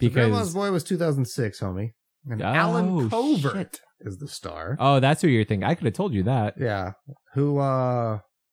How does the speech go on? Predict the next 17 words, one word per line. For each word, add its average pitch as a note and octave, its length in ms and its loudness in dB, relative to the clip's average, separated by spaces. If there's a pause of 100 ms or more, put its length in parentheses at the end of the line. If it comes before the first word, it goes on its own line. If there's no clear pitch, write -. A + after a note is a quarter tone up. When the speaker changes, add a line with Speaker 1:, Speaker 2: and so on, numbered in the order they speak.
(480)
Speaker 1:
he's F#3+ 200 0
been F#3+ 220 0
with B2+ 120 -2
Adam G#2+ 200 -4
Sandler, G#2 340 -4
too, F3 220 0
since, A2 220 -4
like, A2 120 -4
the G#2 60 -6
beginning. D3 440 -2
He B2 120 0
was E3+ 160 0
in G2+ 240 -4 (120)
Speaker 2:
I B2 60 0
Speaker 1:
Happy C#3 80 4 (120)
Speaker 2:
remember, B2+ 120 0
Speaker 1:
Gilmore. A#2+ 540 2